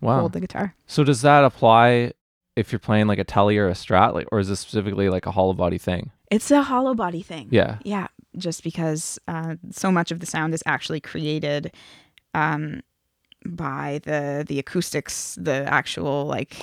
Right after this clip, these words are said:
Speaker 2: acoustics of the instrument.
Speaker 1: Yeah. I'm sure there's something to do with that on the upright bass that I've never thought of. <laughs> Maybe. Yeah. I don't know, 'cause usually you kinda hold it, brace it against yourself in a certain way.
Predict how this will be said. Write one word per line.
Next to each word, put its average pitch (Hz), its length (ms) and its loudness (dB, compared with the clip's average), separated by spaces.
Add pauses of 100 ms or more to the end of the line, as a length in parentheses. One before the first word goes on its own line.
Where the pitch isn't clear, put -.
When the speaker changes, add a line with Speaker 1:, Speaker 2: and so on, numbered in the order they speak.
(340)
Speaker 2:
acoustics - 440 -10
of 165 80 -12
the 165 80 -10
instrument. 170 500 -14 (380)
Speaker 1:
Yeah. 117 400 -4 (280)
I'm 127 140 0
sure 190 280 2
there's 135 200 2
something 110 440 0
to 101 100 -8
do 104 180 0
with 98 140 2
that 101 200 4
on 95 160 2
the 95 60 -4
upright 95 500 0
bass 92 300 0
that 92 100 -2
I've 90 100 -4
never 98 200 -4
thought 92 320 0
of. - 380 -6
<laughs> - 80 -20
Maybe. 143 440 6 (1200)
Yeah. 104 320 0 (380)
I 117 80 6
don't 120 260 6
know, 110 200 4
'cause 120 220 0
usually 135 440 2
you 104 180 2
kinda 110 300 0
hold 110 260 2
it, 104 140 2 (420)
brace 117 500 2
it 113 80 4
against 104 320 0
yourself 101 400 2
in 98 80 -2
a 95 60 -4
certain - 400 -2
way. 95 340 -2